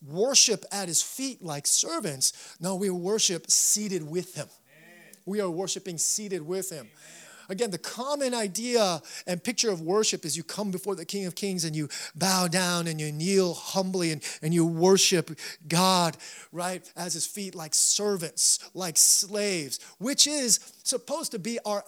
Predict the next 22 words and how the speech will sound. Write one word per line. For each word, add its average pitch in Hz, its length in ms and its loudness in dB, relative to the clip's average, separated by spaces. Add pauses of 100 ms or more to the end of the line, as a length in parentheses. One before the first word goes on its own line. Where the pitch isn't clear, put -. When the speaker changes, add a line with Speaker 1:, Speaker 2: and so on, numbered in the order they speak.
(160)
Speaker 1:
heart 233 420 -6 (100)
attitude. 190 720 0 (300)
We 240 120 -4
should 330 340 -2
have 214 320 -6
that 214 160 -8
kind 220 200 -10
of 175 120 -10 (160)
humble 262 680 -4
attitude 226 600 -4
towards 202 420 -4
God. 196 400 0 (300)
But 247 360 2 (140)
it 226 140 -2
is 226 180 -2
our 190 220 0
attitude, 311 560 -2 (120)
it 220 180 -2
is 175 120 -2
not 185 220 0
our 170 160 -2
position. 160 500 0